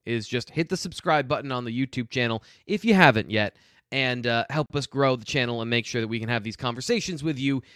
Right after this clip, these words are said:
here twenty-four seven, coming to you the day before, the day after, and by the way, on Thanksgiving Day itself. We're gonna have a show for you Wednesday, Thursday, Friday. We're gonna have the Hoops podcast coming out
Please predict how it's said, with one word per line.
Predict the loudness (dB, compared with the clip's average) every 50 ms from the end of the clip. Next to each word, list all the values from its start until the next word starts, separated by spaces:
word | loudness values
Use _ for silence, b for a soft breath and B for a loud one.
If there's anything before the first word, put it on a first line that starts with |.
| b b
here | b -4 0 0 2 2 2 0 -2 -4 _ _ _ _ _ _ _ _ _ _ _ _ _ _ _ -16
twenty-four | -6 0 4 6 6 6 4 2 0 0 0
seven, | 2 2 2 2 0 -2 -10 -12 _ _ _ _ _ _ _
coming | -2 -2 0 0 0 -2
to | -2 -2
you | -2
the | 0
day | 2 4 4 4
before, | 4 4 0 -4 -2 0 0 0 0
the | 0 0
day | 0 2 2
after, | 2 2 0 0 -2 -6 -10 -8 -4
and | -2 -2 0 0 -2 0 2
by | 4 4 4
the | 4 4
way, | 2 2 2 2 0 -2 _ -2
on | 2 2 2 2 0
Thanksgiving | 0 -2 -2 -2 -2 -4 -6 -4 -4 -4
Day | -4 -4 -4 -4
itself. | -4 0 2 4 4 4 2 B B B B B B
We're | -4 -2
gonna | 0 0 0
have | -2
a | -2
show | -2 0 0 0
for | -2 -2 -4 -4
you | -2 0 0 -2 -2 b b b b b b
Wednesday, | -2 -2 0 0 0 0 -2 -2
Thursday, | 0 0 -2 -2 -2 -2 -4 -6
Friday. | -4 0 2 4 4 4 4 2 2 0
We're | -2 -6 -6
gonna | -4 -4
have | -4 -4
the | -4
Hoops | 0 2 2 2 2 -4 -6
podcast | 0 4 4 4 4 2 2 4 4 4 2 0
coming | -2 -2 0 0
out | 0 0 -2